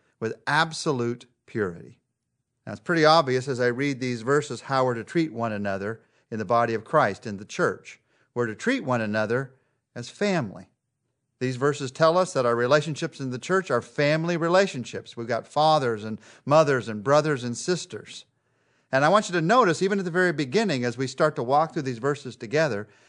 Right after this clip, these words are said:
that the verses don't focus on how other people are to treat you. <laughs> That's not the focus at all. The focus is on, how am I supposed to treat other people?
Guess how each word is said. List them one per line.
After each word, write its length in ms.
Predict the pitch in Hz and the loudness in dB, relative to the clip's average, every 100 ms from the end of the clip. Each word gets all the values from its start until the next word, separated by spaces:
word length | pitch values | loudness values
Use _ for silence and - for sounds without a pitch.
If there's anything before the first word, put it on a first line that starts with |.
| _ - | _ -4
that 140 | 139 | -2
the 60 | 135 | 2
verses 360 | 214 233 180 | 0 0 0
don't 280 | 135 233 240 | 2 2 0
focus 480 | - 208 202 170 - | 0 2 2 -4 -4
on 440 | 151 151 143 131 - _ - | 0 0 0 -4 -12 _ 0
how 180 | 156 | 2
other 260 | 151 170 185 | 4 2 2
people 320 | 180 185 151 | 0 -2 0
are 100 | 139 | -2
to 120 | 123 | -2
treat 320 | 117 165 135 117 | -6 -4 -4 -4
you. 500 | 131 226 135 95 - _ | -2 0 0 -4 -16 _
<laughs> 260 | _ 127 123 | _ -6 0
That's 240 | 190 208 | 2 2
not 200 | 160 139 | 0 -2
the 100 | 139 | -4
focus 420 | 123 170 165 147 | 2 2 2 -2
at 120 | 143 165 | 2 6
all. 420 | 254 233 101 - _ _ | 8 6 4 -4 _ _
The 80 | 131 | 0
focus 380 | 196 202 185 147 | 4 4 2 -4
is 120 | 143 | 2
on, 300 | 151 143 131 - | 4 4 0 -10
how 180 | - 175 | -6 -4
am 80 | 220 | 0
I 140 | 214 | 0
supposed 320 | 208 180 160 139 | -2 -2 -4 -4
to 60 | |
treat 260 | - 156 131 | -6 -4 -2
other 180 | 123 135 | -4 -8
people? 480 | 123 110 - - | -10 -14 -14 -20